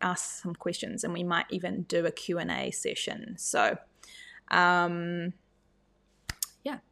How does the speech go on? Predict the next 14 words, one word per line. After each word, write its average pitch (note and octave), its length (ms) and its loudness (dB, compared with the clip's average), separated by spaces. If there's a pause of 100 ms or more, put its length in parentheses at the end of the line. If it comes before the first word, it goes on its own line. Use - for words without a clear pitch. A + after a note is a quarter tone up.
thank A#3+ 180 4
you - 100 -2
all G#3+ 120 8
for - 160 -4
joining E3 260 0
me, G#3 180 0
and G3+ 120 2
I G3+ 220 6
will G3+ 320 6
see - 220 2
you A#3+ 160 6
next, - 360 2 (280)
next G#3+ 320 0
Wednesday, A3 840 8